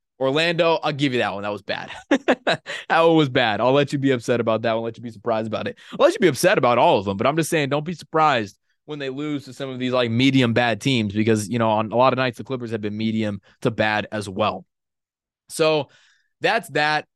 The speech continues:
I, as, as promised, I wanted to end the show talking about Kawhi, uh, because I think, you know, there, there's a lot of nuance with his situation.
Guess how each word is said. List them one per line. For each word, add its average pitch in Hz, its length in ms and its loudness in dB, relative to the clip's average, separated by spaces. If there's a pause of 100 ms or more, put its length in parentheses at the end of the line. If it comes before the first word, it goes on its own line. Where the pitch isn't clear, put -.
(140)
I, 139 260 -6
as, 165 200 -4
as 170 320 -4
promised, 147 400 -6
I 120 100 -10
wanted 151 300 -6
to 135 200 -8
end 135 220 -4
the 131 60 -4
show 135 320 0
talking 123 400 -2
about 113 260 -4
Kawhi, 131 600 -2 (960)
uh, 190 200 2
because 180 220 -2
I 175 100 0
think, 226 360 -2 (320)
you 196 100 -4
know, 185 120 2
there, 175 220 0
there's 165 240 0
a 160 40 0
lot 165 360 0
of 147 80 -6
nuance 139 600 -4
with 123 140 -8
his 120 240 -8
situation. 107 760 -8